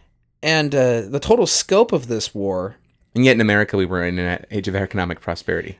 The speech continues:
Speaker 1: Well, the Great Depression wasn't too far away. And when that happened, we, we, we,
Speaker 2: Sure.
Speaker 1: we took a nasty hit. There were children starving in America, but there weren't, you know, millions of orphan children like there were in Germany. So, you know, th-, there was a very big disconnect.
Speaker 2: Yeah,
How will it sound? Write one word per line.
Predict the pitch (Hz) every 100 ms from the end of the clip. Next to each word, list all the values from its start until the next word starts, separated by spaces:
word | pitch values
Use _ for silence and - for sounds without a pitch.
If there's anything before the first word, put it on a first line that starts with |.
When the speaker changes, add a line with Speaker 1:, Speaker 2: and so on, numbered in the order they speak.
| -
Speaker 1:
Well, | 269 339 359 311
the | 170
Great | 160 175
Depression | 208 220 277 170
wasn't | 131 135 123
too | 156
far | - 160
away. | 160 190 226
And | 139
when | 123
that | 143 170
happened, | 170 156 151 139 139 123
we, | 156 196 220 214 220
we, | 214 170 160 311 -
we, | 170 175
Speaker 2:
Sure. | - - 107 90 110
Speaker 1:
we | 143 170
took | - 196
a | 180
nasty | 170 175 - 190
hit. | 185 214
There | 110
were | 110 - -
children | - 135 139 143
starving | - 143 143 147
in | 143
America, | 131 139 180 - 92 - - - _ -
but | 127
there | 143
weren't, | 135 143 139 135
you | 135
know, | 123 107 104 - _ _ _ _
millions | 120 135 135 120 117
of | - 113 101 -
orphan | 127 131 - 107
children | - 110 104 101
like | 95 -
there | 98
were | 98
in | 87
Germany. | 101 104 90 64
So, | - 120
you | 104 135 139
know, | 135 120
th-, | 120 131 127
there | 151
was | 143 135
a |
very | 131 131
big | 117 117 101
disconnect. | 92 - 101 85 - -
Speaker 2:
Yeah, | 104 92